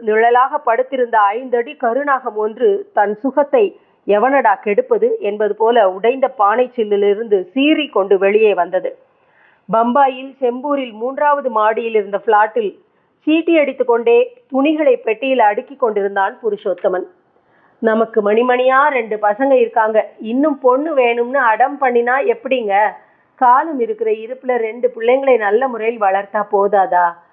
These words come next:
ஆபரேஷன் பண்ணிக்கிடுங்க" என்று புஷ்பா சொல்லும் போதெல்லாம், "உம் மாதிரி பொண்ணு பெத்துக்குடு, அடுத்த வினாடி ஆபரேஷன் செய்துக்கிறேன்" என்று இத்தனை வருஷங்களாய் மறுத்து வந்திருந்த நான்,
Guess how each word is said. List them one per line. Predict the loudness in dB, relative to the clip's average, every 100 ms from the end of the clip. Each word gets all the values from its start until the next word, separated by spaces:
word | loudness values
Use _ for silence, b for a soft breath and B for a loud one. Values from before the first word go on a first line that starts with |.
| b b
ஆபரேஷன் | 2 2 2 -2 -2 -4 -4
பண்ணிக்கிடுங்க" | -4 -2 -4 -4 -4 -4
என்று | -2 -2 0 -2 -2
புஷ்பா | -6 -4 -2 -2
சொல்லும் | 0 2 2 2
போதெல்லாம், | 2 2 2 2 -2 b b b b
"உம் | -2 0 2
மாதிரி | 2 0 0 -4
பொண்ணு | 0 0 0
பெத்துக்குடு, | 0 -2 0 -2 0 -2 b b b
அடுத்த | 0 2 2 0 2
வினாடி | 2 2 2 4
ஆபரேஷன் | 4 2 -4 -6 -6 -6
செய்துக்கிறேன்" | -4 -2 -4 -4 -6 -8 -8
என்று | -8 -4 0 0 0 -8
இத்தனை | -8 -2 2 2
வருஷங்களாய் | 2 -2 -2 -2 2 2 2 -2
மறுத்து | -2 -2 -2 -2
வந்திருந்த | -2 0 -2 -2 -2
நான், | -2 -2 -6